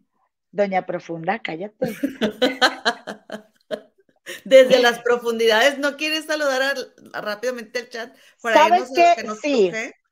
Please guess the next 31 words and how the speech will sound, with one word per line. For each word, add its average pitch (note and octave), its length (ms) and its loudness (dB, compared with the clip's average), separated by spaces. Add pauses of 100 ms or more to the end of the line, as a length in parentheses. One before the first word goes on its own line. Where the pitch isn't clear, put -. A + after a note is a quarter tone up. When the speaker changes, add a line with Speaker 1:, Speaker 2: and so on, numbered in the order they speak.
(160)
Speaker 1:
¿Sabes D4 500 2
qué? C#4+ 240 -4
Sí C4+ 220 -12
voy B3+ 140 -4
a C4 100 -6
saludar. G#3 600 -2
Oigan, A#3 300 -6
comadritas, A3+ 600 -8 (400)
muchas C4+ 320 -6
gracias D4 240 -6
por C#4+ 120 -6
acompañarnos, A3 480 -10
gracias A3+ 220 -12
por A#3 100 -14
estar G#3 180 -8
aquí. G#3+ 280 -12
Les A3+ 180 -4
voy B3+ 120 0
a D4+ 40 2
decir D#4 220 -6
algo, G3+ 180 -2
regálenos G#3 500 -6
un A3+ 140 -6
like, G3+ 320 -2
porque G#3+ 260 -14
nosotras G3+ 360 -16
que B3+ 60 -8
andamos G#3 240 -12
aquí A3 200 -10
de G3+ 100 -6
chismosotas, F#3+ 800 -2